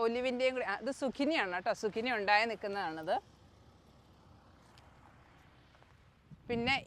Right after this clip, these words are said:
ഇത് ഒലിവാണ്. നിങ്ങൾക്ക് നോക്കിക്കേ, എന്തോരം കുഞ്ഞു കുഞ്ഞു കുഞ്ഞുതായിട്ട് ഉണ്ടായി നിൽക്കുന്നത് ഒലിവാണ്. ഒലിവ് ഉണ്ടായി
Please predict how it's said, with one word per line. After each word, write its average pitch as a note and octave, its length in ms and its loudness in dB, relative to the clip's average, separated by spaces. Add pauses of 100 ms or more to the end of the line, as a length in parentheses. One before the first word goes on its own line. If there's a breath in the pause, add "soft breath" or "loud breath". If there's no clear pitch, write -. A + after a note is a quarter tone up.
ഇത് B3+ 140 4 (240)
ഒലിവാണ്. A#3+ 520 6 (100)
നിങ്ങൾക്ക് A#3 320 0 (120)
നോക്കിക്കേ, B3 360 2 (320 loud breath)
എന്തോരം B3 540 8
കുഞ്ഞു B3+ 240 2
കുഞ്ഞു C4 220 2
കുഞ്ഞുതായിട്ട് C4 680 2
ഉണ്ടായി A#3 260 4
നിൽക്കുന്നത് A#3 360 -4 (140)
ഒലിവാണ്. G#3 580 4 (1400 soft breath)
ഒലിവ് A#3 280 6
ഉണ്ടായി A3+ 280 6